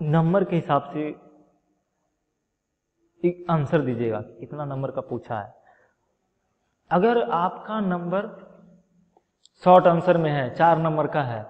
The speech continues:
तो सीधा सीधी फिगर बनाना, दो जोन का दिखा देना, जोन थर्ड का जरूर दिखाना हर केस में, जोन थर्ड का हर केस में दिखाना, फिर जोन second ले लेना, जोन first लेने की जरूरत नहीं है अगर चार नंबर का है,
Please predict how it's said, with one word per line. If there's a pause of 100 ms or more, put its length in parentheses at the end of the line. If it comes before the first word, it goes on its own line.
(560)
तो
सीधा
सीधी (120)
फिगर
बनाना, (1040)
दो
जोन
का
दिखा
देना, (440)
जोन (220)
थर्ड
का
जरूर
दिखाना
हर
केस
में, (600)
जोन
थर्ड
का
हर
केस
में
दिखाना, (720)
फिर
जोन
second
ले
लेना, (180)
जोन
first
लेने
की
जरूरत
नहीं
है
अगर
चार
नंबर
का
है,